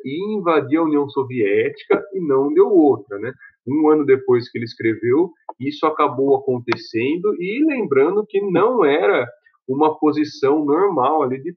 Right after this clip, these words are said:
todos, essa posição relacionada a ele. Então ele tem uma grande importância no jornalismo também. Existe hoje algo chamado Our Foundation, né? É uma fundação organizada aí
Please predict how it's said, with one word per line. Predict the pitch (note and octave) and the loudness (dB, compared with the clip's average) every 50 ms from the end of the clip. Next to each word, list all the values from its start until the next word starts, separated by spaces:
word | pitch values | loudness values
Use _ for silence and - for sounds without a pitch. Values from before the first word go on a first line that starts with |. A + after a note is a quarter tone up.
| _ | _
todos, | - B2 B2 C#3 D3+ D3+ F3 F#3 F3+ - - - _ _ _ _ _ _ _ _ _ _ _ _ - | -6 -2 -2 -2 -2 -4 -6 -10 -10 -14 -20 -20 _ _ _ _ _ _ _ _ _ _ _ _ -2
essa | B2 C3+ C#3 C3+ - - E3+ D#3+ | 0 0 0 -2 -4 -6 -6 -6
posição | - - D#3 D3+ D3+ E3 E3+ E3 - - C3 C3 C#3 | -4 -2 0 0 2 0 0 -2 -2 -4 -2 -2 -2
relacionada | C#3 C#3+ C#3+ C#3 - - C#3+ C#3+ D3 D3+ D3+ F3 | 0 0 -2 -2 -2 -2 -2 0 0 0 0 0
a | F#3+ F#3 | 0 0
ele. | D3 A2+ G#2 G#2 G#2 G#2 - - - - _ | 0 0 -2 -4 -6 -10 -14 -18 -20 -16 _
Então | - C#3 D3 | 2 2 4
ele | E3+ F#3+ | 4 4
tem | F#3+ G3 F#3+ | 4 4 4
uma | G3 G3 G3 F3+ E3+ | 4 4 2 0 0
grande | C#3 B2 C#3 C#3+ D#3+ G3 A3+ A#3 A3 G3 G3 | 0 2 2 4 6 6 4 4 2 -2 -4
importância | F3+ F3 - D#3 D3+ C#3+ D3 - C3 C3 C3 B2+ - C3+ B2 | -8 -4 -2 -2 -2 -2 -2 -2 -2 -2 -2 -4 -6 -8 -6
no | A#2+ B2 B2+ C3 D#3 G3+ G#3+ | -6 -6 -4 -2 0 0 0
jornalismo | F#3 C#3+ D3+ D#3 D3+ C#3+ C#3 C3+ C3 A#2 A2+ A2+ A2+ G#2 A2+ A2+ A2 G#2+ _ _ _ _ - | -2 -2 -2 -2 -2 -2 -4 -4 -6 -6 -8 -10 -10 -12 -12 -14 -14 -14 _ _ _ _ 2
também. | D3+ D#3+ F3+ F#3 E3 C#3 A#2+ G#2 G#2+ G#2 G2+ G#2+ A2+ B2 C#3+ E3+ F3+ - - - - - _ C#3 | 2 2 4 2 0 -2 -4 -4 -4 -4 -4 -4 -6 -6 -6 -8 -10 -12 -18 -20 -20 -16 _ -6
Existe | C#3+ C3+ B2 A2+ D3+ G3 A3 G#3+ - - - C3+ | -6 -6 -6 -8 -8 -10 -10 -10 -12 -12 -6 -2
hoje | B2+ C#3 D#3+ F#3+ F#3+ E3+ C3 A2+ A2 G#2+ G#2 - _ _ _ _ | 0 4 6 6 6 4 4 -2 -4 -8 -8 -10 _ _ _ _
algo | - A#2 C#3+ D3+ D3 C3+ - | 0 2 2 2 2 0 -6
chamado | - - B2 C3 C#3+ D3+ D3 C#3 C#3 - - _ _ _ _ - | -6 -6 -2 0 0 0 0 0 -4 -6 -6 _ _ _ _ -6
Our | B2+ C#3+ F3+ F#3 F3+ F#3 F3+ F3+ - - - | -2 0 2 4 6 4 4 4 0 -8 -10
Foundation, | G3 G3 F3 C#3+ A#2+ C#3 C#3+ C#3+ - - - - G2+ | -8 -8 -4 0 0 2 2 0 -2 -6 -10 -14 -14
né? | G#2 A2+ - _ _ _ _ - | -14 -14 -16 _ _ _ _ -2
É | G#3 | 0
uma | A#3 C4 - - - | 0 0 0 -4 -4
fundação | - F#3 E3 C#3+ C3 A#2 - - - - A#2 A2+ C3 D#3+ F3 - _ - - _ - | -6 -4 0 0 0 0 -2 -8 -10 -6 -4 -4 -4 -4 -8 -10 _ -20 -20 _ -4
organizada | C3 B2 B2+ C#3 C#3 C#3+ C3 B2 B2 B2 C3 C#3 C3+ A#2+ B2 | -2 2 2 2 2 2 -2 -2 0 0 2 2 2 0 0
aí | B2 B2+ B2+ | -2 -2 -2